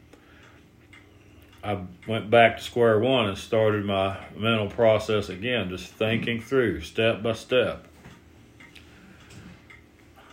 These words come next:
And he said it took a while. I think he said he was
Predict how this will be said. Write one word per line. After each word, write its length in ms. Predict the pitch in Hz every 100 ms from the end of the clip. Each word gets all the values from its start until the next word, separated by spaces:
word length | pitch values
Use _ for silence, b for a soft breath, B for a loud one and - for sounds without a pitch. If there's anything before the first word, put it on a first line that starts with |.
| -
And 80 | 107
he 140 | 107
said 200 | 117 143
it 100 | 156
took 220 | 156 175
a 60 | 165
while. 360 | 110 78 76 B B B -
I 120 | 98
think 200 | 95 135
he 100 | 151
said 260 | 151 117 107
he 80 | 101
was 240 | 90 85